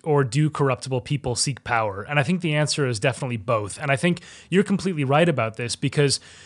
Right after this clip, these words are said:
we often have these little quips. I mean, "The power corrupts, absolute power corrupts absolutely" line has been said to me hundreds of times in my career.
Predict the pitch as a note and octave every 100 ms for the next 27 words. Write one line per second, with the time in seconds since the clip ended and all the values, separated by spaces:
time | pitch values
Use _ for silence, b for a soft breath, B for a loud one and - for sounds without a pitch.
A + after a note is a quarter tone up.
0 | B _ E3+ F#3 G#3 A#3 F3+ E3 D3 D3+
1 | C3+ - D#3+ - C3+ C3+ C3 - D3+ -
2 | D3+ D3+ - C3 B2+ - B2 - C3 A#2+
3 | - A#2+ A#2 - A#2+ G#2+ B2 G#2+ B2+ B2+
4 | A#2 A2 A2 A2+ A2+ A#2 - B2+ A2+ A2
5 | G2 C3 C3+ B2 A2+ B2 A#2 A#2 A#2 A2+
6 | - A#2+ A#2 F2+